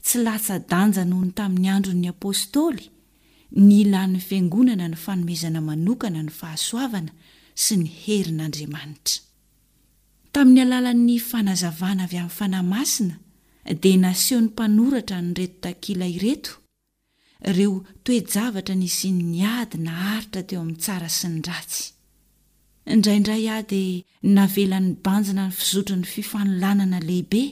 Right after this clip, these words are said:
teo amin'ireo fotoan'andro samihafa ny fanaovan'i Kristy, ilay andrina ny fiainana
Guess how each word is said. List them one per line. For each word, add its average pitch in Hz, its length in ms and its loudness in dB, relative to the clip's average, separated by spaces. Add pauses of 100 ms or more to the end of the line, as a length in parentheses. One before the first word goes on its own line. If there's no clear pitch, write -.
(480)
teo 240 240 0
amin'ireo 175 320 -4
fotoan'andro 185 560 0
samihafa 196 720 -4 (560)
ny 196 180 8
fanaovan'i 175 640 -2
Kristy, - 600 -6 (640)
ilay 214 600 0
andrina 214 600 6
ny 202 100 0
fiainana 226 540 2